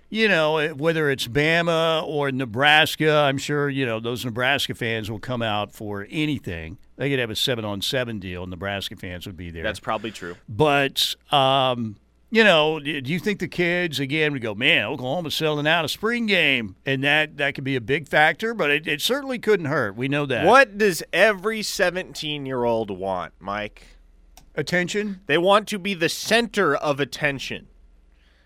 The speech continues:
Speaker 2: And so, yes, having an ardent fan base definitely means something and definitely has an impact on recruiting because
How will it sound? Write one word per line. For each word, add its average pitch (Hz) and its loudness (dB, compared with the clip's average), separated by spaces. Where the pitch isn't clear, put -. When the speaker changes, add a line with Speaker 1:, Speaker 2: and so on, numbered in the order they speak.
Speaker 2:
And 165 0
so, 202 2
yes, 214 4
having 233 2
an 214 2
ardent 208 4
fan 208 -2
base 131 0
definitely 196 0
means 175 -6
something 131 -4
and 120 -6
definitely 147 -4
has 135 -2
an 131 -8
impact 139 -4
on 135 -6
recruiting 175 -4
because 151 0